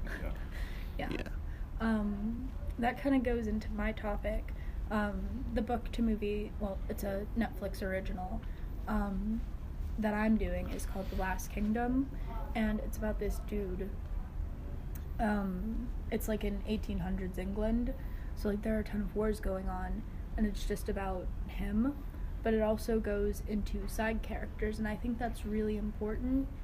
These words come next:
Speaker 2: because what makes a book good is the fact that they can really dive into the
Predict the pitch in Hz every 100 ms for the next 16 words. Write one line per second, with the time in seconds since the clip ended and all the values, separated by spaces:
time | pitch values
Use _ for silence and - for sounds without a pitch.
0 | - - - 226 202 226 208 208 214 -
1 | - - - - - - 226 254 254 -
2 | - 208 - 202 208 - - - - -
3 | 214 196 202 214 277 - - - - 247
4 | 226 233 220 214 226 214 214 214 202 202
5 | 214 208 208 208 202 208 - - - -
6 | - - - - - - - 208 226 214
7 | 214 202 208 208 - 208 202 196 196 208
8 | - 202 214 214 208 208